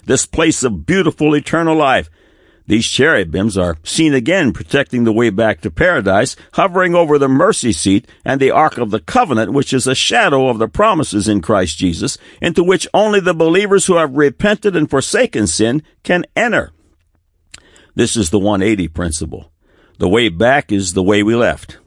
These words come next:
We lost eternal life through unbelief and disobedience, and gain it back through faith and obedience in Christ Jesus.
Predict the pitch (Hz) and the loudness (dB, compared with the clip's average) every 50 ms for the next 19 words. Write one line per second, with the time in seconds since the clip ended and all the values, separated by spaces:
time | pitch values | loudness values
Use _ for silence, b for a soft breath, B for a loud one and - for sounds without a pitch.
0 | _ - 87 104 110 104 107 113 117 123 127 123 - - 131 117 - - 139 131 | _ -4 0 0 2 2 2 2 2 2 0 -2 -4 -2 -4 -4 -2 0 0 0
1 | 120 120 120 107 104 110 113 120 139 - - - 110 104 101 113 131 139 135 127 | 0 2 0 2 2 2 2 0 -2 -4 -2 0 2 2 2 2 2 2 2 2
2 | 120 117 117 131 135 131 - 123 113 110 101 156 185 - - 151 120 95 101 98 | 2 2 2 2 0 0 0 0 -2 0 0 0 0 0 0 -2 -2 0 0 0
3 | 90 82 90 92 135 - - - b b b b b - 139 143 135 117 165 180 | 0 0 -2 -2 -2 -4 -8 -10 b b b b b -2 -2 -2 -2 -2 -2 -2
4 | 196 202 202 196 151 107 143 208 220 190 113 78 - - - - _ _ - - | 0 0 -2 -2 -4 -2 -2 0 0 0 0 -2 -6 -12 -20 -20 _ _ -10 -4
5 | - 131 127 113 - - - 202 202 185 160 - 151 143 143 135 123 117 165 226 | 0 0 0 0 -2 -4 -4 -2 0 0 0 0 -2 -2 -2 -2 -2 -4 -6 -6
6 | 226 175 127 107 101 110 - - - b b b b b - 90 92 92 - - | -2 0 0 0 0 -2 -4 -8 -10 b b b b b -4 -4 -4 -2 -2 -2
7 | 87 80 82 80 - - 85 82 76 76 76 - - - | -2 -2 -2 -4 -8 -6 -6 -4 -4 -6 -8 -14 -16 -20